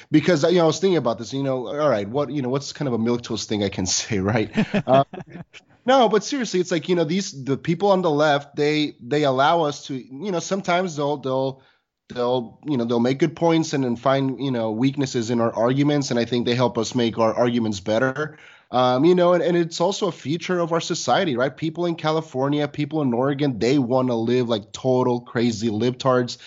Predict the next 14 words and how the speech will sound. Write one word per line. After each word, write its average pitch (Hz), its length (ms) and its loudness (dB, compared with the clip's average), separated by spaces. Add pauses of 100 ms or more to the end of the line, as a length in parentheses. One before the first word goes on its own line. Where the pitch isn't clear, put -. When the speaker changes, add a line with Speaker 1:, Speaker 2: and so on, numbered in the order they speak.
(280)
Speaker 1:
People 127 340 0
in 120 120 4
Alabama, 123 760 2
people 120 460 -4
in, 117 280 0 (340)
um, 110 560 0
you 139 100 2
know, 107 140 0
conservative 127 560 2
America, 120 580 0
they 113 100 -2
wanna 131 260 0
live 131 220 0
their, 123 340 -2